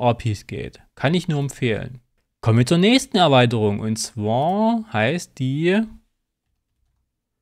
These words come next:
Rainclaw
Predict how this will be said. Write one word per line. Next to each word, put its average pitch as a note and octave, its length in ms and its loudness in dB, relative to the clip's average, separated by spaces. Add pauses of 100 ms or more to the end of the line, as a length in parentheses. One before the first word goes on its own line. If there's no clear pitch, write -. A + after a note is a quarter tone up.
(920)
Rainclaw C#3 1200 4